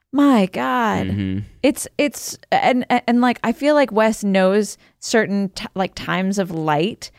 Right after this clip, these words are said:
Speaker 1: And he's
Speaker 2: Yeah.
Speaker 1: like, "Okay, now it's time for this, and now it's time for this."
Speaker 2: Well, we've kind of coached him to be that way.
Speaker 1: Yeah, that's true. But,
Speaker 2: You
Speaker 1: ugh,
Speaker 2: stay in your
Speaker 1: when the
Speaker 2: bed
Speaker 1: light
Speaker 2: until it's light
Speaker 1: changes,
Speaker 2: out.
Speaker 1: when the
Speaker 2: <laughs>
Speaker 1: light changes, oh my goodness, it
Speaker 2: It's
Speaker 1: is
Speaker 2: light out at five forty-five?
Speaker 1: I,
Speaker 2: Cool.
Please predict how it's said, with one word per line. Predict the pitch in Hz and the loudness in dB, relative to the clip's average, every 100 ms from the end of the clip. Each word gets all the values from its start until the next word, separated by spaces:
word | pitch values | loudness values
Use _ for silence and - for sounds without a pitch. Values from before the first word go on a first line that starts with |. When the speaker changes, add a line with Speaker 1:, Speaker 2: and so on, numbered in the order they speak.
| - | -8
Speaker 1:
And | 190 | 0
he's | 226 220 | 2 2
Speaker 2:
Yeah. | - | 2
Speaker 1:
like, | 190 | 2
"Okay, | 190 240 202 | 2 2 2
now | 185 185 196 | 2 2 2
it's | 214 - | 0 0
time | 220 202 190 | 0 0 -2
for | 220 | -2
this, | 196 190 185 190 | 0 4 2 2
and | 180 | -2
now | 175 180 | -2 -2
it's | - | -2
time | 208 190 | -4 -4
for | 202 | -6
this." | 185 180 175 | -4 -2 -2
Speaker 2:
Well, | 196 | -4
we've | - | -6
kind | 80 | -8
of | 73 - - _ | -8 -12 -20 _
coached | - 76 - | -6 -6 -6
him | 71 | -10
to | 69 | -8
be | - | -8
that | 71 67 | -8 -8
way. | - 62 87 | -8 -8 -2
Speaker 1:
Yeah, | 196 - | 0 0
that's | 190 - | -2 -6
true. | - - 220 - _ | -10 -12 -14 -20 _
But, | 196 160 - - | -2 -2 -4 -2
Speaker 2:
You | 208 | 0
Speaker 1:
ugh, | 92 | 0
Speaker 2:
stay | - 82 | -6 -8
in | 78 | -4
your | 95 | 0
Speaker 1:
when | 113 | 2
the | 110 | 2
Speaker 2:
bed | 120 | 4
Speaker 1:
light | - 123 | 2 4
Speaker 2:
until | 135 | 4
it's | - 208 | 4 2
light | - | 2
Speaker 1:
changes, | - - | 4 2
Speaker 2:
out. | 143 143 - _ - | 0 -4 -12 _ -2
Speaker 1:
when | 226 | 2
the | 220 | 2
Speaker 2:
<laughs> | 208 | 2
Speaker 1:
light | 208 - | 2 0
changes, | 214 196 190 233 - | -2 -2 -2 -2 0
oh | - 226 233 | 2 4 4
my | 240 202 165 | 2 -4 -8
goodness, | 214 220 233 240 240 - | -12 -10 -10 -12 -14 -8
it | 208 | -6
Speaker 2:
It's | 202 | -6
Speaker 1:
is | |
Speaker 2:
light | 196 131 | -6 -6
out | 147 156 | -4 -6
at | 107 | -8
five | - 110 | -12 -12
forty-five? | - 139 113 101 131 160 | -8 -8 -8 -10 -6 0
Speaker 1:
I, | 226 247 269 | 2 4 2
Speaker 2:
Cool. | - - | 0 -6